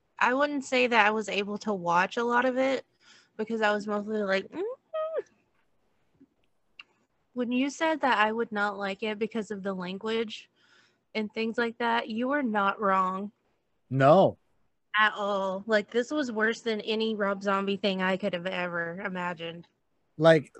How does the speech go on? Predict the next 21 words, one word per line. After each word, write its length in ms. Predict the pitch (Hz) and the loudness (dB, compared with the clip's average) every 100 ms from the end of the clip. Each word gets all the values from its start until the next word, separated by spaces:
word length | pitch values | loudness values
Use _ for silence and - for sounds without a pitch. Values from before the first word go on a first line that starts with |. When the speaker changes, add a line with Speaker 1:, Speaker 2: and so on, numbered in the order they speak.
| - | -12
Speaker 2:
I, 120 | - | -6
Ashley, 420 | 175 196 233 - 233 | 4 8 8 10 8
I've 160 | 233 | 8
known 200 | 240 247 | 4 2
you 120 | 233 | 2
for 200 | - 196 | 2 4
a 60 | 170 | 4
number 320 | 170 170 151 | 4 2 2
of 80 | 139 | 4
years, 240 | 170 170 | 4 4
and 100 | 139 | 4
we've 120 | 147 156 | 2 0
been 140 | 143 | 2
podcasting 680 | 156 165 165 151 139 135 117 | 4 4 4 2 2 -4 -2
for 120 | 131 | 0
over 120 | 120 | 2
a 60 | 143 | 2
year 180 | 214 | 4
now. 240 | 151 120 113 - - _ | 4 2 -2 -8 -20 _
And, 380 | 175 175 156 139 - _ - | 6 8 6 2 -8 _ 0
like, 420 | 185 170 147 | 8 8 6